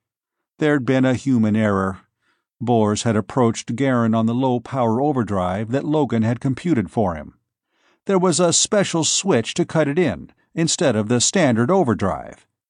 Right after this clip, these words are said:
It should have been cut out when the standard overdrive was used, but somebody in the engine room had simply thrown the main drive switch when preparations for overdrive travel began.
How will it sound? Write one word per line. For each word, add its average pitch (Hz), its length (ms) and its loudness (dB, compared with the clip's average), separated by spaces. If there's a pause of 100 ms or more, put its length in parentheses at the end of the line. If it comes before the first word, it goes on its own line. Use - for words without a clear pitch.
(1160)
It 185 240 2
should 233 340 0
have 151 180 2
been 135 220 2
cut 139 280 0
out 135 520 0
when 156 200 0
the 160 80 0
standard 147 580 2
overdrive 107 640 2
was 98 200 -2
used, 90 520 -4 (600)
but 170 360 0
somebody 156 520 0
in 151 80 0
the 151 140 2
engine 120 280 0
room 110 240 2
had 117 200 -4
simply 123 440 -2
thrown 139 460 0
the 127 80 2
main 135 300 2
drive 113 420 0
switch 127 540 -4
when 139 200 -2
preparations 131 720 0
for 135 260 0
overdrive 101 540 0
travel 113 400 0
began. 127 600 -2